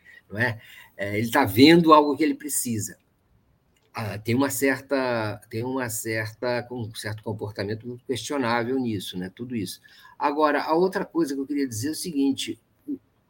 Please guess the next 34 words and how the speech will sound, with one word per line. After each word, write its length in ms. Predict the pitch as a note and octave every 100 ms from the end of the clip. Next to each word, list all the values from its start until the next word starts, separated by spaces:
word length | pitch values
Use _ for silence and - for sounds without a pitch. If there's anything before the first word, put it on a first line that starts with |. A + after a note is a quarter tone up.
| _
o, 680 | A2+ G#2 F#2 F2+ D#2+ E2 F2 -
o 100 | F#2+
vazamento 580 | G#2+ A2 A2 F#2+ G#2+ -
reforça 520 | D#3 - A2+ A#2+ A#2
as 80 | F#2+
existências 600 | F#2 - G#2+ G2 - -
que 100 | F2+
já 140 | A#2
existiam 560 | D3+ G#2+ - - F#2 - G#2
muito 280 | B2+ -
antes 360 | F#2 E2+ - -
disso, 340 | - E2 -
dentro 280 | F2+ F#2 -
do 120 | F2+
P 180 | F2 F#2
T 180 | - F2
de 80 | -
São 220 | - E2
Paulo, 340 | - F#2+ F2+ - _ - - - -
é, 240 | F#2+ F2
do 140 | F2 F2+
comando 500 | A2+ G2+ A#2 A#2 G2+
do 120 | F2
P 120 | -
T 160 | F2 F2+
de 120 | E2+
São 180 | A2 F2
Paulo, 380 | F2 F2 G2+ D#2
a 120 | G2
essa 300 | F#2+ F#2+ G2+
aliança 400 | F#2 F2+ F#2+ -
com 140 | G2
o 40 | F2+
Boulos. 600 | D2+ D2 C#2+ - -